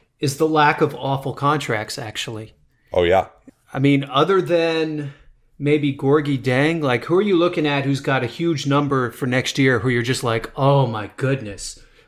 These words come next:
Speaker 1: look at that," <laughs> like, look at that thing. You know, we had the, we had the, uh,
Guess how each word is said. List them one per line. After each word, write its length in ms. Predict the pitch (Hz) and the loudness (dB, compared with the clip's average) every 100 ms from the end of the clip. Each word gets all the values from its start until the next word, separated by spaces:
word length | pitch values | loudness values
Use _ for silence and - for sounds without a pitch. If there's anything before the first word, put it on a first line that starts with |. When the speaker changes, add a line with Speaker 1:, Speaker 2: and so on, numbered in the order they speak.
| - | -4
Speaker 1:
look 160 | 147 | 0
at 80 | 151 | 0
that," 180 | 123 - | 0 -2
<laughs> 160 | 147 - | -2 0
like, 160 | 165 | -2
look 200 | 254 202 | 0 2
at 160 | 165 - | 0 0
that 200 | 131 - | -4 -2
thing. 280 | 143 120 110 - - 180 147 | -6 -6 -14 -20 -20 -14 0
You 160 | 143 | 2
know, 180 | 135 127 | 4 2
we 160 | 131 147 | 4 4
had 240 | 160 147 | 4 0
the, 100 | 143 | -4
we 160 | 139 143 | -4 0
had 200 | 156 143 | 2 0
the, 240 | 151 147 | -2 0
uh, 260 | 139 131 | 2 0